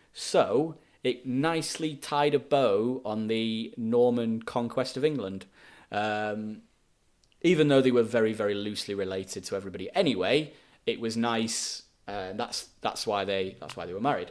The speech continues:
Anyway, David the First invades, gets all the way down to Yorkshire. Things aren't going too well. So by this time, uh, Matilda's thinking about launching an invasion, but she still hasn't got much support, um,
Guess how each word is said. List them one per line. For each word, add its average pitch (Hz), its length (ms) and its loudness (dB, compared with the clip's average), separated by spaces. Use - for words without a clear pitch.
Anyway, 104 300 -4
David 175 220 6
the 123 60 -4
First 127 320 4
invades, 127 680 2
gets - 200 -4
all 139 180 4
the 123 60 4
way 120 60 4
down 107 160 0
to 107 120 -12
Yorkshire. 147 500 4
Things 131 240 2
aren't 113 160 0
going 107 200 -4
too 107 260 -4
well. 160 340 2
So 131 380 4
by 135 120 4
this 180 140 0
time, 139 420 0
uh, 113 220 -2
Matilda's 113 460 2
thinking 113 280 -4
about 104 380 -2
launching 113 460 -2
an 107 60 -6
invasion, 110 560 2
but - 120 -14
she 131 100 -6
still 160 180 0
hasn't 135 180 -2
got 117 100 4
much 110 120 -8
support, - 540 0
um, 107 720 -4